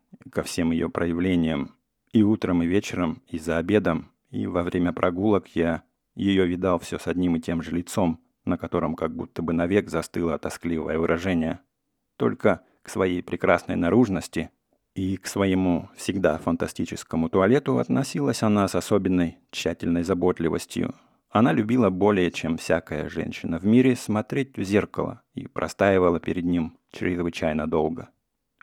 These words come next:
У нее не было, как это бывает у большинства немых, желания во что бы то ни стало говорить с окружающими. Азбуки немых на пальцах она, по-видимому, не знала, а к жестам прибегала очень редко.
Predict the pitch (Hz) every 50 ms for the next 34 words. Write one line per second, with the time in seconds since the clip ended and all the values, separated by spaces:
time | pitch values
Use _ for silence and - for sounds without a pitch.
0 | _ - 117 117 123 135 147 151 170 170 151 131 110 110 123 120 107 101 85 82
1 | - - - - - - 85 82 85 85 87 82 80 - - - - 90 85 85
2 | 80 - 87 85 - - - 85 82 82 82 87 95 107 117 - - - _ _
3 | _ _ _ - 98 110 120 143 151 139 107 98 90 82 - - - 92 87 -
4 | - - 82 - - - - 87 90 82 73 - _ _ _ _ - 87 92 87
5 | 85 80 80 76 - - - - - 82 85 85 87 85 80 78 73 - - -
6 | - - - - - 127 _ _ _ _ _ _ _ _ _ - 120 117 107 101
7 | 98 90 - 95 92 90 92 95 90 - 82 85 90 - - 92 90 - - -
8 | - - 85 82 80 80 - 85 90 90 87 87 87 87 87 87 87 90 92 90
9 | 92 107 104 113 101 85 78 - _ _ _ _ _ - - 117 113 117 131 160
10 | - - - 82 82 80 - 85 82 87 71 95 90 87 80 80 80 78 - -
11 | 90 87 90 90 80 - - - -